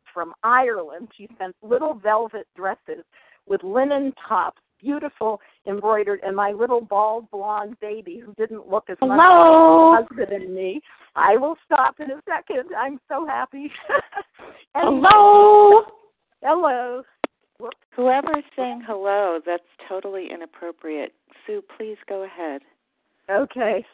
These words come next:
Speaker 1: Um, so I, so anyway, I, I was just filled with gratitude that this happened to us,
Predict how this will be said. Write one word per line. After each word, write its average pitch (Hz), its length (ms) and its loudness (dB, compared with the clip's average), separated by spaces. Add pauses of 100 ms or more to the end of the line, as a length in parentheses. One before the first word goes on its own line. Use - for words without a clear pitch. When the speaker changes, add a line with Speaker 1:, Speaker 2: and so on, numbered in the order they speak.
(500)
Speaker 1:
Um, 240 680 2 (380)
so 240 280 -6
I, 277 340 -6 (420)
so 214 300 -6 (180)
anyway, 170 440 -12
I, 208 100 -2 (180)
I 240 260 -6
was 220 180 -12 (120)
just 196 140 -6 (640)
filled 339 420 -2
with 226 180 -10
gratitude 156 720 -10 (220)
that 185 140 -6 (120)
this 208 140 -4 (420)
happened 208 520 -4 (280)
to 233 220 -10 (200)
us, 185 220 2